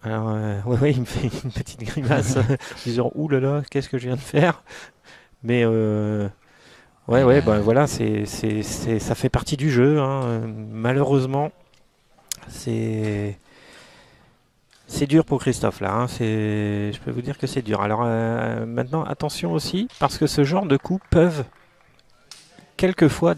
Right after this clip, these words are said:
Speaker 1: déconcentrer le joueur qui en a, parce que justement, c'est
Speaker 2: Et potentiellement
Speaker 1: ça, ça,
Speaker 2: galvaniser
Speaker 1: c'est
Speaker 2: également son adversaire. C'est-à-dire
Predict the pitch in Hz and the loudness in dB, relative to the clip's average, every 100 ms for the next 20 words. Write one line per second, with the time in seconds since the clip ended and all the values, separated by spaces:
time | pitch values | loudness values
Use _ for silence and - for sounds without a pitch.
0 | 107 165 156 170 - 151 139 - 165 151 | 0 0 2 -2 -4 -4 -4 -2 -2 0
1 | 127 127 139 156 - 127 120 127 - - | 2 2 2 -2 -2 -2 0 -2 -4 -4
2 | - 120 131 - 135 156 156 - 120 117 | -2 0 0 0 0 0 -4 -4 0 0
3 | 120 - - - - - - - _ _ | -2 -6 -20 -20 -20 -20 -20 -20 _ _
4 | _ _ - 82 - 90 92 95 95 104 | _ _ -14 -8 -4 -2 2 4 4 6
5 | 98 95 95 95 107 101 98 101 101 98 | 6 6 4 4 4 4 2 2 0 2
6 | 117 135 113 - 87 104 | 4 4 2 0 0 0